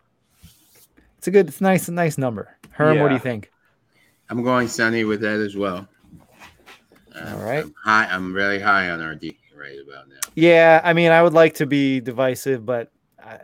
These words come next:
Speaker 1: I,
Speaker 3: <laughs>
Speaker 1: I, uh, w-, with a young quarterback, and I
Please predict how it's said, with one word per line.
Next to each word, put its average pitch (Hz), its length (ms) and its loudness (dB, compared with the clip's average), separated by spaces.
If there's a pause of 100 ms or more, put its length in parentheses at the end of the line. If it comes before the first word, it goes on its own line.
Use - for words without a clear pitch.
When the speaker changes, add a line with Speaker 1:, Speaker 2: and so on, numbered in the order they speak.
Speaker 1:
I, 120 840 -4 (180)
Speaker 3:
<laughs> - 100 -20
Speaker 1:
I, 151 340 6
uh, 139 400 4 (120)
w-, 208 200 2
with 202 220 4
a 196 60 6
young 190 240 4
quarterback, 165 720 0 (100)
and 139 280 -6
I 135 300 0